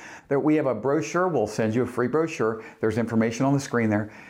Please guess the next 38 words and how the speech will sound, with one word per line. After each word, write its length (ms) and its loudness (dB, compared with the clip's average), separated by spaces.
The 80 0
brochure 320 0
is 80 -4
How 180 0
to 80 0
Begin 260 0
My 120 2
New 180 2
Life 240 2
in 80 -2
Christ. 380 -4
We 100 2
want 160 2
to 60 2
get 140 0
that, 300 -2
get 180 0
that 120 0
out 220 0
to 100 -2
you 60 2
very 180 0
quickly. 460 -4
So 280 0
let 420 0
us 320 -2
know 180 2
you 240 2
need 280 4
that. 220 0
We'd 120 0
like 180 0
to 80 -4
get 180 0
it 120 2
out 200 0
to 140 -4
you. 180 -6